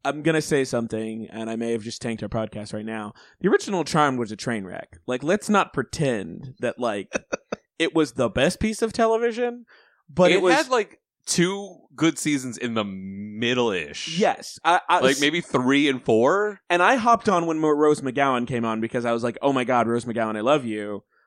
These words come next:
Speaker 1: Um, but as I watched it, I was like,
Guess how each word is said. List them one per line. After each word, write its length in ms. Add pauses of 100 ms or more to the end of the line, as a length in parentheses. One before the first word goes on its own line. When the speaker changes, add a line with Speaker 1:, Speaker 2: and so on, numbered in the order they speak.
(160)
Speaker 1:
Um, 540 (580)
but 300
as 200
I 120
watched 500
it, 220 (200)
I 120
was 240
like, 400